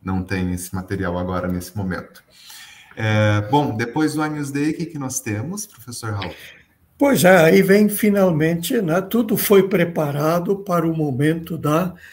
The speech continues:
Speaker 2: chamada distribuição, distribuir os elementos, distribuir aquilo para o qual fomos conduzidos, preparados até então, né? A nossa liturgia, ela, ela tem essa sequência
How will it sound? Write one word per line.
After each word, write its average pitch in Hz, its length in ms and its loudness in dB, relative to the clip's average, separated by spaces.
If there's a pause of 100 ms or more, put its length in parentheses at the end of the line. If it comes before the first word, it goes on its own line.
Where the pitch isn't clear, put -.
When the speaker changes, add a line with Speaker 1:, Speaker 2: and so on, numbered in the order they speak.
(220)
Speaker 2:
chamada 175 640 4
distribuição, 185 1400 0
distribuir 202 1160 0 (280)
os 185 200 0
elementos, 156 760 2 (340)
distribuir 208 960 2 (280)
aquilo 214 600 0
para 196 200 6
o 185 120 0
qual 180 280 2
fomos 170 540 0 (260)
conduzidos, 175 960 4
preparados 147 1000 -4
até 143 300 -4
então, 131 460 -6
né? 165 180 -14 (400)
A - 60 -6
nossa 185 300 0
liturgia, 180 580 -2
ela, 165 420 0
ela 156 220 -6
tem 180 400 0
essa 156 240 -2
sequência 175 960 -2